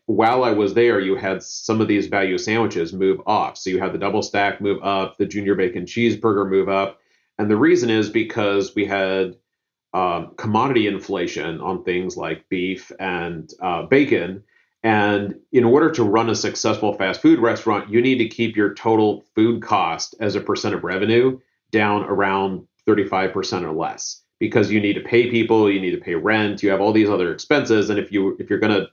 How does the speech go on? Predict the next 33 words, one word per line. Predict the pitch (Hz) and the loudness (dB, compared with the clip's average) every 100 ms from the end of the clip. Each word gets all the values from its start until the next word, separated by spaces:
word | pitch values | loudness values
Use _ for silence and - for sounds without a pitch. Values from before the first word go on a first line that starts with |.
| - | -6
make | 98 104 107 | -2 0 2
money | 113 120 104 | 2 4 2
at | 95 | 0
the | 98 | 0
end | 95 | -2
of | 87 | -4
the | 90 | 0
day, | 117 113 98 98 - _ _ _ _ - | 2 2 0 -2 -8 _ _ _ _ 4
food | 131 113 | 4 4
can't | - 104 82 | 0 -4 -2
be | 98 | 0
your | 85 | 0
biggest | 80 73 67 - | 0 -4 -4 -6
expense. | - - 71 - - - _ _ _ _ | -8 -4 -4 -6 -18 -20 _ _ _ _
So | - - 131 117 110 104 92 - _ | -6 2 4 6 4 2 0 -8 _
you, | - 123 | -2 0
you | 120 117 | 2 2
have, | - 147 147 135 101 - | 2 2 2 0 -4 -4
uh, | 110 101 98 117 | 0 0 -2 -2
a | |
menu | 110 123 156 123 110 | 2 2 4 4 4
which | 107 - | 4 2
is | 101 - | -2 0
set | 104 | 0
up | 98 - | 0 0
to | 110 | 0
appeal | 98 - 113 104 98 | 0 2 2 2 0
to | - 104 92 | 0 -2 -2
people | - 123 131 123 | -4 -2 2 2
who | 110 104 | 2 0
wanna | 95 101 101 | 0 -2 -2
spend, | 95 - 98 101 | -6 -4 -2 -2
like, | 87 90 | -4 -8